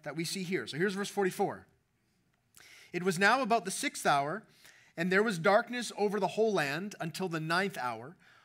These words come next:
while the sun's light failed and the curtain of the temple was torn in two. Then Jesus, calling out with a loud voice, said, 'Father, into your hands I commit my spirit.'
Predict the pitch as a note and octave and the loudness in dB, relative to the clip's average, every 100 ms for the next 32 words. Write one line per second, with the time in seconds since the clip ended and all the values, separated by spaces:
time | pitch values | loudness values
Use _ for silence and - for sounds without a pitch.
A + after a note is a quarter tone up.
0 | _ - E3+ E3 - A3 A#3 F3+ F#3 G3+ | _ 2 2 2 0 0 0 0 0 0
1 | - E3+ E3+ G#3 G3 D#3+ E3 D#3+ - A#3 | -2 0 0 0 -4 -6 -8 -6 -4 -4
2 | A3+ F#3 F3+ F#3+ F3 F#3 E3 E3 - F#3+ | -4 -8 -4 -4 -2 -4 -6 -8 -6 -4
3 | G3+ D#3 D3 - B2 D3+ - _ _ _ | -2 -4 -8 -8 -10 -12 -20 _ _ _
4 | _ _ _ - G3 A3 F#3+ A#3+ G3 E3 | _ _ _ 0 2 2 0 0 -2 -4
5 | - A3+ A#3+ G#3+ A3+ F#3 F3 E3+ G3+ F3+ | 2 2 4 4 2 2 0 4 4 2
6 | F3 F#3+ G3+ G3+ D#3 G#3 G#3+ B3 B3+ G3 | -2 -2 0 -2 2 4 4 2 -4 -4
7 | C4 B3+ A3 F#3+ F3+ F#3+ G3+ E3 E3+ F3 | -4 -2 0 0 0 -2 -4 -6 -6 -6
8 | F#3 C#3+ C3 - A3 B3+ C4+ | -6 -6 -6 -4 -2 -2 -4